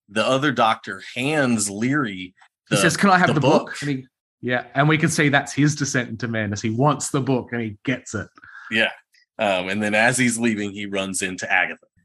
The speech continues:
Speaker 1: who's carrying a cake.
Speaker 2: Yes.
Speaker 1: Uh, with, did it have a red bow around this one?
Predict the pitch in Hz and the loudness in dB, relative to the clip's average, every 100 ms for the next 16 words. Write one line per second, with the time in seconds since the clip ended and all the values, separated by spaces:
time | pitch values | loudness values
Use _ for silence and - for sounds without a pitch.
0 | _ 139 127 156 147 139 120 113 143 110 | _ 0 2 4 4 4 4 0 -2 -4
1 | - - - _ 202 117 - - _ _ | -6 -20 -20 _ -2 -2 -4 -12 _ _
2 | _ - 101 95 113 113 - _ _ _ | _ -4 -2 -2 -2 -4 -6 _ _ _
3 | 117 120 120 147 160 147 147 139 147 165 | -2 -2 0 -2 -4 -4 -4 -2 -4 -4
4 | 160 165 165 170 - 165 | -8 -8 -6 -8 -8 -10